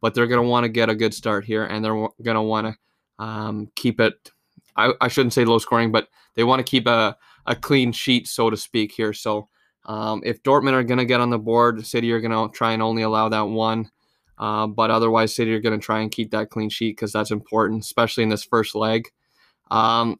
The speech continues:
I see City trying to roll here early, trying to get on the board early, uh, and they're gonna try and keep pressing Dortmund.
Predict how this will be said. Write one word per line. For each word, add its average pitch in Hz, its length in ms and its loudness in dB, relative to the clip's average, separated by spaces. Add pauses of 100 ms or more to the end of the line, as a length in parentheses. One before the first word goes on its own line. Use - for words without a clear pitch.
I 143 140 2
see 156 180 2
City 147 300 4
trying 135 240 2
to 127 60 4
roll 131 260 6
here 131 200 4
early, 131 420 4 (1000)
trying 123 200 -2
to 127 60 -4
get 127 140 2
on 127 140 0
the 120 80 -4
board 123 280 2
early, 123 420 0 (400)
uh, 113 340 -4
and 117 220 -6
they're 117 80 -4
gonna 120 180 -6
try 120 220 -4
and 113 80 -6
keep 120 240 -4
pressing 117 340 -2
Dortmund. 113 380 0